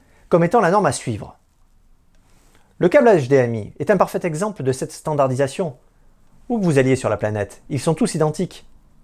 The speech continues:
Un secteur qui est aujourd'hui au cœur des débats est le secteur stratégique des technologies vertes. Si les produits chinois se font valoir comme la technologie adoptée, la Chine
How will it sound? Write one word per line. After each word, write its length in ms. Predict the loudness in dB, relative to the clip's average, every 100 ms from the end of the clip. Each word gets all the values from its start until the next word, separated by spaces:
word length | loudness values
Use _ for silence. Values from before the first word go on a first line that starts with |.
| _ _ -20 _ -20 -20 -20 -20 -20 -20 -20 -20 _ _
Un 100 | 0
secteur 680 | 2 2 2 2 2 -4 -20 _ _ _ -2
qui 80 | 0
est 60 |
aujourd'hui 360 | 2 2 0 0
au 100 | -2
cœur 280 | 2 2 2
des 100 | 0
débats 280 | 0 0 0
est 40 |
le 60 | -2
secteur 340 | -6 -6 -6
stratégique 680 | -4 -4 -2 -4 -6 -10 _ -6
des 100 | -2
technologies 460 | -2 0 -2 -2
vertes. 340 | -8 -14 -20 _ _ _ -20 -20 _ _ _ -20 -20 _ -8
Si 140 | 2
les 80 | 4
produits 240 | 6 4 4
chinois 260 | 4 2
se 140 | 2 0
font 180 | 0
valoir 540 | 2 4 4 4 2 0
comme 160 | 0
la 80 | 2
technologie 400 | 0 -2 0 2
adoptée, 500 | 4 2 -2 -8 -12 -16 _ _ -20 -20 _
la 100 | -6
Chine 400 | -4 0 0 0